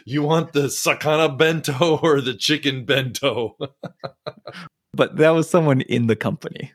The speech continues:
Speaker 1: Okay, fair
Speaker 2: So
Speaker 1: enough. The other two mentors you had, what were their professional backgrounds?
Speaker 2: One was the C E O of OneCoin English.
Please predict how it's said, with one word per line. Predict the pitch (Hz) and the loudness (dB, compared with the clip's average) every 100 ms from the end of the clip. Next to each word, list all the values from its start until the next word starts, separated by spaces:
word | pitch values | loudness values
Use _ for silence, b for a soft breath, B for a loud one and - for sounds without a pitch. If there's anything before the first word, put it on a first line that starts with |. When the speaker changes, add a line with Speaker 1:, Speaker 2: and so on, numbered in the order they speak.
| _ | _
Speaker 1:
Okay, | 95 104 104 78 - - | -4 -2 -4 -10 -12 -12
fair | - 120 110 | 0 2 2
Speaker 2:
So | |
Speaker 1:
enough. | 104 87 78 - _ _ _ | 0 -6 -10 -14 _ _ _
The | 131 160 | 0 2
other | 208 | 2
two | - 180 | 0 2
mentors | 147 139 135 113 | 4 4 2 2
you | 117 113 | 2 2
had, | 113 101 98 | 2 2 0
what | 139 160 | 0 2
were | 160 | 0
their | 117 135 135 | 4 2 2
professional | 135 113 110 107 104 82 | -2 -2 0 0 -2 0
backgrounds? | 92 92 90 73 - - _ _ _ | 0 0 -4 -6 -10 -14 _ _ _
Speaker 2:
One | 156 180 196 160 | -2 0 0 2
was | 127 117 120 | 2 2 0
the | 101 | -6
C | - 120 120 | -4 -2 -2
E | 117 113 107 | 2 4 4
O | 101 | 4
of | 127 | 0
OneCoin | 151 - - - 69 | -4 -4 -4 -6 -6
English. | 65 - - - - | -6 -8 -4 -2 -2